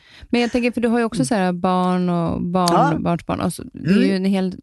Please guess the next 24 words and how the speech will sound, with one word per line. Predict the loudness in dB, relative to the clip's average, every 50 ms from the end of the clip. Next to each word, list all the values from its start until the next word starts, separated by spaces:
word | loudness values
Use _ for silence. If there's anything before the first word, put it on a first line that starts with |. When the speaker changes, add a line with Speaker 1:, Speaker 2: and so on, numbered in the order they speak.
| -6 -2
Speaker 1:
familj | 0 0 2 2 2 2 0 0
som | -2 -2 -2 -2 0
du... | 0 0 0 0 0
Och | -2 -2 -4
där | -4 -2 -2 0 0 0
sa | -2 -4 -4
Tove | -2 -2 -2 0 0
också, | -2 -2 -4 -4
det | -2 -2
är |
så | -2 0 0
härligt | 0 0 0 0 0 -2 -2
för, | -2 -2 -2 -2 -2 -4 -4
för | -4 -2
mamma | 0 0 0 2 2 2 0
är | 0
så | -2 -4 -4
himla | -2 -2 -2 0 0 0 0
bra | 0 0 -2
på | -2 -2 -4
att | -4 -2
baka | -2 -2 -2 -2 -4 -6 _ -6 -4 -4 -4 -6 _ -4
med | -4 -2 -2
barn. | -2 -2 -4 -2 -2 -4